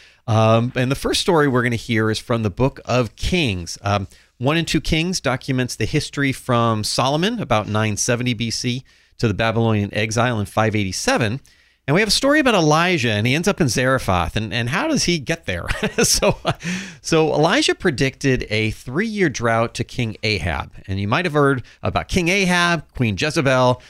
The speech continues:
Uh, King Ahab was a terrible king. He promoted idol worship.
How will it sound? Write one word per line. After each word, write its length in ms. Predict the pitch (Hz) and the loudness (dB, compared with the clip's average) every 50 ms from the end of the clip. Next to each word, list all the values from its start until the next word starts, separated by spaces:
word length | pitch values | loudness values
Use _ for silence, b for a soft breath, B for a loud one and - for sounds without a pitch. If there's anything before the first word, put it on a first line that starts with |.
| b b b b - | b b b b -2
Uh, 220 | 104 101 98 95 95 | 2 2 2 2 2
King 180 | - 185 170 | 0 2 2
Ahab 320 | 156 160 160 143 135 131 117 | 2 2 2 2 0 0 0
was 160 | 117 101 110 | 0 2 2
a 100 | 107 98 | 0 0
terrible 420 | - - 190 202 190 151 131 120 | 0 2 2 4 4 4 2 0
king. 360 | - - - 107 104 110 123 | -2 0 0 0 0 0 0
He 140 | 117 117 117 | 0 -2 -2
promoted 440 | 107 - 113 107 110 113 107 104 - | -2 -2 0 2 2 4 2 0 0
idol 260 | - 98 143 180 156 120 | 0 -2 0 2 2 2
worship. 440 | 113 113 113 - - 110 107 - | 2 2 2 2 0 -2 -4 -4